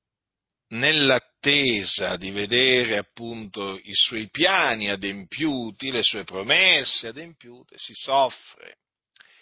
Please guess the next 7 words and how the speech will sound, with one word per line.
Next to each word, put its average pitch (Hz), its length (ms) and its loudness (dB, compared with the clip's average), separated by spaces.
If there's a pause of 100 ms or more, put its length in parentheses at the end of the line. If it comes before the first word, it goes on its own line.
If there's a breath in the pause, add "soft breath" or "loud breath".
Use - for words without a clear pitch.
(680 soft breath)
Dio 123 220 -8
ci 123 140 -6
affligge 135 680 -4
perché? 123 580 0
Perché 131 380 2
ci - 220 -2
corregge, 107 960 -4